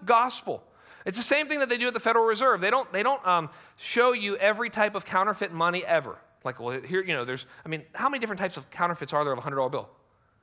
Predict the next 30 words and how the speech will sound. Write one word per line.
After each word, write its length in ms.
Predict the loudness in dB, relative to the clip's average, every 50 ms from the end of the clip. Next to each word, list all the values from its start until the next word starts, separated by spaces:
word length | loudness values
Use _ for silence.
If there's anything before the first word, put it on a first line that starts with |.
| _ _ _ _ _ _ _ _ _ _ _
Countless. 600 | -10 -6 -4 -4 -4 -6 -8 -14 -14 -14 -14 -14 -16 _ _ _ _ _ _ _ _ _
So 220 | -4 0 2 2 4
how 180 | 4 4 4
do 80 | 4 2
you 100 | -2 -6
prepare 460 | -6 -6 -6 -6 -2 0 2 2 2
for 220 | 2 0 -4 -6 -8 -10 _ _ -20 -20 -6 _ 2
all 320 | 4 4 4 4 2 0
of 100 | -2 -2
the 100 | -4 -10
fake 440 | -6 -2 0 0 0 0 -4 -12 -20 _ _ _
hundred 200 | -6 -4 -2 0
dollar 120 | 2 0 0
bills? 340 | 0 -4 -6 -6 -10 -14 -18 _ _ _ _ _ _ _ _ _ _ _ -16
You 140 | -14 -12
study 420 | -10 -10 -6 -4 -4 -4 -4 -6 -10
the 100 | -10 -10
real 260 | -10 -10 -10 -10 -10
thing 300 | -10 -10 -10 -10 -10 -10
for 160 | -10 -8 -10
a 60 | -8
very 260 | -8 -8 -8 -8 -8 -8
long 220 | -10 -10 -10 -12
time, 320 | -12 -10 -8 -8 -8 -8 -10
and 140 | -14 -16 -14
then 120 | -12 -12
you're 80 | -10 -10
ready 160 | -10 -10 -10
for 200 | -12 -14 -16 -16
it. 60 | -18